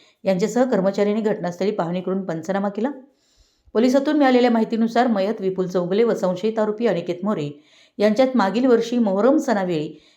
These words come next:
एकमेकांकडे रागानं बघण्याच्या कारणावरून भांडण झालं होतं. त्याचा राग मनात धरून रविवारी रात्री साडेबारा वाजता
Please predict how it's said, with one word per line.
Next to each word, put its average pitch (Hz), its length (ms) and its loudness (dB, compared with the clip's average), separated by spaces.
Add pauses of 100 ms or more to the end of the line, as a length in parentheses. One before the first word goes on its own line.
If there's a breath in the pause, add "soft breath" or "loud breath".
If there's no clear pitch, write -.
(120)
एकमेकांकडे 247 640 2
रागानं 220 400 2
बघण्याच्या 226 400 0
कारणावरून 196 440 0
भांडण 160 260 -2
झालं 180 200 0
होतं. 147 260 -6 (360)
त्याचा 220 320 2
राग 190 240 2
मनात 208 260 0
धरून 175 320 -4 (600)
रविवारी 233 520 4
रात्री 185 440 0
साडेबारा 165 440 0
वाजता 160 420 -2